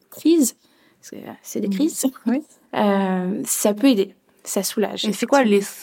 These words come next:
Speaker 3: les soins cosmétiques ? C'est quoi comme, euh
Speaker 1: Bah, je dirais, vis-à-vis du côté, euh, infection, inflammation, euh, utiliser par exemple, euh, tout ce qui est C B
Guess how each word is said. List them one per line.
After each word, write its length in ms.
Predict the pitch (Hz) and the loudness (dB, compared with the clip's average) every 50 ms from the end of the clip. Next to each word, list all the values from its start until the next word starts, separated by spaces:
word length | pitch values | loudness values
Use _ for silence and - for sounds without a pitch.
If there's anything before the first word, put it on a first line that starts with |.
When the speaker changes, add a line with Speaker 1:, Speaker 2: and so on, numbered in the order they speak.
| - - | -14 -10
Speaker 3:
les 200 | - 175 180 180 | -6 -4 -2 -2
soins 200 | 175 - - 202 | -2 -2 -4 -4
cosmétiques ? 480 | 190 196 185 - 196 190 185 220 208 - | -4 -4 -4 -4 -4 -4 -4 -6 -8 -8
C'est 100 | - 202 | -8 -8
quoi 160 | 190 - 214 208 202 - | -6 -4 -6 -6 -6 -8
comme, 180 | - 190 180 180 | -8 -8 -6 -6
euh 300 | 180 175 175 175 175 180 170 165 | -6 -6 -6 -8 -8 -8 -4 0
Speaker 1:
Bah, 140 | 247 240 | 2 2
je 80 | 226 202 | 2 4
dirais, 400 | 208 262 262 277 311 311 311 - - 147 | 4 4 4 4 4 4 2 2 0 -2
vis-à-vis 500 | 208 208 233 233 233 254 254 254 277 269 | -2 0 0 4 4 6 6 6 6 4
du 300 | 240 226 240 233 233 226 | 4 4 4 4 4 4
côté, 480 | - - 233 226 - - 247 247 247 247 | 4 2 2 2 2 2 4 6 6 4
euh, 240 | 226 214 208 202 202 - 220 226 - - - - | 4 4 2 2 0 0 -2 -6 -8 -10 -8 -4
infection, 580 | - 220 - - 226 233 - - 240 233 233 220 | -2 -2 -2 0 -2 0 0 2 4 4 4 4
inflammation, 760 | 214 208 - 214 208 208 202 196 - - 262 262 277 285 269 - - - | 2 2 2 4 4 4 2 2 2 2 4 4 4 2 0 -2 -4 -4
euh, 460 | 208 202 196 196 208 202 196 196 202 - | -4 -2 -2 -2 -4 -4 -4 -6 -6 -6
utiliser 540 | - - 214 - - 226 226 220 220 240 240 | -6 -6 -4 -4 -4 -4 -2 0 2 2 2
par 160 | 233 226 190 | 0 -2 -4
exemple, 480 | 190 202 202 202 214 220 226 226 - - 208 | -2 -4 -2 -2 0 0 0 0 0 0 0
euh, 360 | 196 190 185 190 185 185 185 | 2 2 2 2 2 0 0
tout 240 | 190 190 190 - - | -2 -4 -6 -8 -10
ce 80 | - | -6
qui 100 | - - | -6 -4
est 20 | 196 | -4
C 160 | - - 202 | -2 -2 0
B 100 | 196 | 0